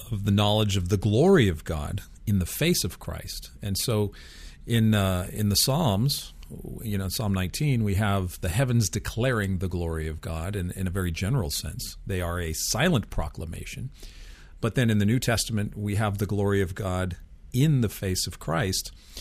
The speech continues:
And then Paul goes on to say, and I, I love this one, verse seven, "We have this treasure," we have Christ, we have the light of God, we have the light of Jesus.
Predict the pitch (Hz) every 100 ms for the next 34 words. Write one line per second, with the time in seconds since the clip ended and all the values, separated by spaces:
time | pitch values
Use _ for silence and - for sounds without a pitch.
0 | - - - 117 120 120 143 131 120 110
1 | 117 107 101 - 123 95 92 - 90 92
2 | 87 95 - 87 85 87 90 - 110 95
3 | 87 98 - - - - - - - 139
4 | 120 107 - 156 196 131 - - 87 73
5 | 71 - - 98 110 - - 80 73 92
6 | 104 104 90 90 - - 76 92 90 87
7 | 85 92 82 80 - 82 80 -